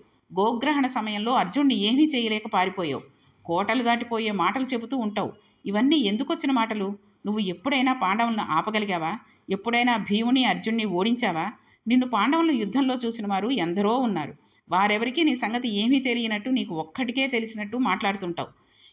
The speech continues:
ఎప్పుడూ అర్జునుడు యుద్ధంలో ఓడిపోడన్న విషయం నీకు బాగా తెలుసు. ఒక్క అర్జునుడు వస్తేనే ఓడించడం నీకు సాధ్యం కాదు. అలాంటిది ధర్మరాజు, భీముడు, నకులుడు, సహదేవుడు, దృష్టద్యుమ్నుడు,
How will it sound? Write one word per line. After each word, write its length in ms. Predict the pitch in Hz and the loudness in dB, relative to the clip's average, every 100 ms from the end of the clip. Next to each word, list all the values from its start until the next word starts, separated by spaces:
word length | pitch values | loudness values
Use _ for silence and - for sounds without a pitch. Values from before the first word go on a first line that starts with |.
| _ 165 | _ -6
ఎప్పుడూ 460 | 175 - 240 254 | -6 -4 0 2
అర్జునుడు 440 | 262 202 226 247 240 | 2 0 0 -2 0
యుద్ధంలో 460 | 202 196 233 247 | -2 -2 0 0
ఓడిపోడన్న 760 | 226 220 220 226 226 220 214 202 | 0 0 0 0 0 0 -2 -2
విషయం 560 | 190 - 311 220 220 220 | -4 -2 -2 -2 -4 -4
నీకు 240 | 202 170 | -4 -4
బాగా 460 | 131 113 165 226 240 | -4 -2 0 0 0
తెలుసు. 380 | 196 151 - - _ _ _ _ | -2 -4 -8 -12 _ _ _ _
ఒక్క 240 | 185 - 240 | -10 -2 0
అర్జునుడు 420 | 185 196 320 311 | 0 2 2 2
వస్తేనే 600 | 240 - 254 262 320 330 220 | 0 -2 0 2 2 0 -2
ఓడించడం 500 | 240 247 247 262 269 | 0 0 0 0 0
నీకు 140 | 233 | 0
సాధ్యం 420 | - 202 202 240 | 0 0 0 -2
కాదు. 300 | 196 151 - - | -2 -4 -6 -10
అలాంటిది 680 | 156 196 254 254 175 202 - - - _ - | -2 0 0 0 -2 -2 -6 -18 -20 _ -10
ధర్మరాజు, 720 | 165 185 220 226 220 262 349 - | -4 0 2 2 0 -4 -6 -12
భీముడు, 640 | 156 202 226 247 277 359 - | -6 0 2 2 0 -4 -6
నకులుడు, 480 | 190 185 233 247 359 - | -4 -2 -2 -2 -4 -4
సహదేవుడు, 580 | 180 202 226 233 247 339 - | -2 0 0 0 -2 -8 -8
దృష్టద్యుమ్నుడు, 800 | 190 - 240 220 226 214 240 | -8 -4 -4 -2 -2 -2 -6